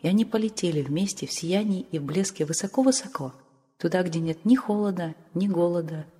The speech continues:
ни страха, к Богу. В холодный утренний час в углу за домом по-прежнему сидела девочка с розовыми щёчками и улыбкой на устах, но мёртвая. Она замёрзла в последний вечер старого года.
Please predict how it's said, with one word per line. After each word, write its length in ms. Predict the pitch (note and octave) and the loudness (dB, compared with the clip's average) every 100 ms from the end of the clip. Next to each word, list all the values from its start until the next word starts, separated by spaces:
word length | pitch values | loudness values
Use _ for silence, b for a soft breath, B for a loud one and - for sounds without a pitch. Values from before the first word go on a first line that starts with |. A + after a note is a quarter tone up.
| - - | -20 -8
ни 120 | F#3 | -8
страха, 540 | - - C3 - - - _ _ _ _ - | -8 -2 -2 -4 -14 -20 _ _ _ _ -14
к 80 | F3 | 0
Богу. 380 | E3 C#3+ - - - _ _ _ _ | 2 2 -2 -12 -20 _ _ _ _
В 60 | - | -6
холодный 440 | - F#3+ G#3 G#3 | 0 2 2 2
утренний 360 | G3+ G3 G3 G3 | 2 2 2 0
час 340 | A#3 C4 - - - - | 0 -2 -2 -16 -20 -12
в 40 | F3 | -6
углу 200 | E3 E3+ | 0 2
за 140 | E3 | 2
домом 440 | D#3+ A3 A3 E3+ - - | 2 2 2 -2 -8 -4
по-прежнему 500 | D#3 A3 B3 A3+ F3 | -2 2 2 2 -2
сидела 400 | - C#3 F3+ F3 | -4 -2 -2 -2
девочка 600 | D3 F3 F3 - E3 - | -2 -2 -2 -6 -8 -8
с 140 | - D3+ | -8 -6
розовыми 560 | D3+ D#3 D3+ D3+ D3+ | -4 -2 0 -2 -4
щёчками 480 | - F3 F3+ - C#3+ | -4 -4 -4 -4 -2
и 40 | C#3 | 0
улыбкой 400 | D3+ D#3+ - D3+ | -2 -4 -4 -4
на 80 | |
устах, 420 | D3 - - C3+ - _ _ _ - | -4 -6 -12 -14 -20 _ _ _ -4
но 100 | G#3+ | -2
мёртвая. 540 | F3+ C3+ - - C#3 _ _ | -2 -6 -10 -18 -20 _ _
Она 220 | - F3+ G3 | -2 0 2
замёрзла 580 | G#3+ A3+ G3 - A2 - - | 2 2 0 -4 -12 -12 -12
в 40 | |
последний 440 | - - F3 F#3+ D#3 | -10 -6 -4 -2 -2
вечер 260 | D#3+ E3 | -4 -6
старого 400 | - - C#3+ D3 | -12 -8 -6 -6
года. 360 | C#3 B2+ B2 C#3 | -6 -6 -6 -8